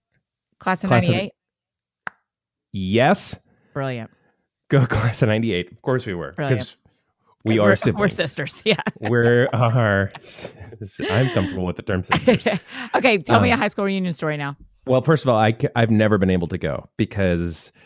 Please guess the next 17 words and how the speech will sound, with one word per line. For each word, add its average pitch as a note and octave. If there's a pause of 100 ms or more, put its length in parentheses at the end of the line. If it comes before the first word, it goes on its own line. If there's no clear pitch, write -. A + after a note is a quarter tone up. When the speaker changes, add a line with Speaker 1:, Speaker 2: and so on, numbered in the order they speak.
(500)
Speaker 2:
I G2
have F#2+
not G#2
been G#2+
able F#2+
to G2
bring A#2+
myself F#2
to F2 (540)
walking A2
into G#2
a F#2
place F#2
where F2+
their G2
last F#2+ (180)
f-, -